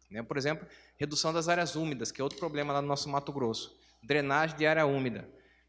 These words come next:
Vamos renunciar, denunciar por conta do Tratado de Ramsar, que, é, que o Brasil é signatário, et cetera, que isso é uma outra discussão. Então, assim, a perspectiva de visão que nós temos tem que ter, mudar também.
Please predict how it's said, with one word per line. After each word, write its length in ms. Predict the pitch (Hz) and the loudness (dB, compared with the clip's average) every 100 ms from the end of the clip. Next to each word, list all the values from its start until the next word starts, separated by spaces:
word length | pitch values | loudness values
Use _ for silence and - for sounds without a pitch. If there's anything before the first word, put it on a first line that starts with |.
| _ | _
Vamos 200 | 131 143 | -6 -2
renunciar, 460 | 151 156 147 151 123 | 0 0 0 -2 -4
denunciar 540 | 139 160 160 156 151 | -2 0 0 2 0
por 160 | 165 165 | 0 -4
conta 320 | 147 151 160 | 0 -2 -2
do 60 | |
Tratado 380 | - 156 151 143 | -2 0 2 0
de 60 | 143 | 0
Ramsar, 440 | 160 160 139 135 | -2 -2 0 -2
que, 80 | 147 | -2
é, 160 | 156 - - - | -10 -12 -20 -14
que 80 | |
o 20 | 123 | -6
Brasil 280 | 131 127 | -4 -4
é 40 | 131 | -4
signatário, 560 | 135 143 147 139 131 | -6 -6 -4 -2 -2
et 60 | 143 | -2
cetera, 160 | 139 - | -6 -6
que 60 | |
isso 100 | - | -6
é 40 | 160 | -2
uma 100 | 151 | 0
outra 180 | 151 160 | 0 -2
discussão. 440 | - 165 - 107 - - - - _ | -4 -4 -4 -6 -12 -20 -20 -20 _
Então, 120 | - | -8
assim, 320 | 165 160 131 - _ _ _ _ _ - | -4 -4 -6 -14 _ _ _ _ _ -14
a 100 | 170 | -2
perspectiva 680 | 202 190 - 180 - 240 | 2 2 2 -2 0 -4
de 80 | 208 | -4
visão 300 | 185 170 147 | -2 -4 -4
que 80 | 147 | -4
nós 200 | 139 123 | -4 -4
temos 380 | 156 180 196 160 | -4 -2 -2 -4
tem 260 | - 151 | -6 -10
que 60 | 143 | -8
ter, 100 | - | -8
mudar 380 | 160 185 160 151 | -6 -4 0 0
também. 480 | 156 135 139 151 | -2 -6 -6 -8